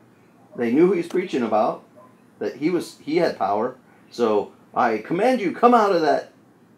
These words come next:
come out of that person," right? Except, do you guys know what happens in the story? This part is really juicy. It says, "The demons,"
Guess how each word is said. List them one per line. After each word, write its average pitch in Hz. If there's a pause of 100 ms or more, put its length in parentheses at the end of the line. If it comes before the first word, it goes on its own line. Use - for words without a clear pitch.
(120)
come 202
out 190
of 151
that 131
person," 101
right? 143 (880)
Except, 156
do 165
you 156
guys 185
know 180
what 180
happens 190
in 240
the 180
story? 233 (1300)
This 156
part 107
is 95
really 107
juicy. - (560)
It -
says, 139
"The -
demons," 135